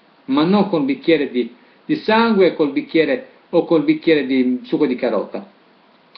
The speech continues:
Solo con la doccia trasmette energia vitale potevo autorigenerare, tornare in vita, ma non la scienza. La scienza non poteva fare niente che era morta. Mi avrebbe detto: "Signor Spiga, sua madre è morta, non ci possiamo fare niente."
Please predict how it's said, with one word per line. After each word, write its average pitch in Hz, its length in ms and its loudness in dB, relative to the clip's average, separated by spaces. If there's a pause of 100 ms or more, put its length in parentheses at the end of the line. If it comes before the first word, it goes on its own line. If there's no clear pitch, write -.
(320)
Solo 220 220 4
con 214 100 2
la 196 120 4
doccia 170 420 2
trasmette 165 440 0
energia 156 300 2
vitale 208 540 2
potevo 160 420 0
autorigenerare, 135 680 0
tornare 139 300 -2
in 135 100 -2
vita, 123 320 -2
ma 170 160 -2
non 202 120 4
la 156 120 4
scienza. 120 480 -6
La 147 100 -6
scienza 196 380 0
non 135 120 -4
poteva 120 300 -4
fare 147 180 -4
niente 185 360 -2
che - 80 -10
era 117 100 -2
morta. 117 540 -4 (360)
Mi 165 100 -2
avrebbe 170 260 2
detto: 160 100 2
"Signor 190 220 -2
Spiga, 143 320 0
sua 143 160 -6
madre 151 320 -4
è - 20 -2
morta, 120 400 -4
non 117 140 -8
ci 147 100 -8
possiamo 143 380 -6
fare 123 180 -6
niente." 113 460 -4